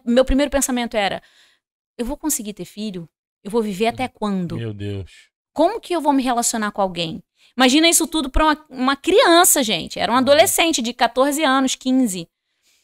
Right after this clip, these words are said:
Speaker 1: E a minha vida mudou completamente a partir dali.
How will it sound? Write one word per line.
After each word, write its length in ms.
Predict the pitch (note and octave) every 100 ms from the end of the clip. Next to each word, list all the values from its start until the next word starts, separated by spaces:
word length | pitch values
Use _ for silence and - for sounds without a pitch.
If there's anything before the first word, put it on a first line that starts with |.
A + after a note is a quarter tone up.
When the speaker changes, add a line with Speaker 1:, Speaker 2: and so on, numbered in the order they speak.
| _ _ _ -
Speaker 1:
E 520 | G#3+ A3+ A3+ A3+ A3
a 100 | F#3+
minha 220 | G#3+ G#3+ G3+
vida 200 | G#3 G#3
mudou 260 | G3+ F#3+
completamente 680 | - G#3+ G#3+ G3+ A3 G3 E3+
a 40 | F3
partir 280 | F3+ -
dali. 320 | E3+ F#3+ E3+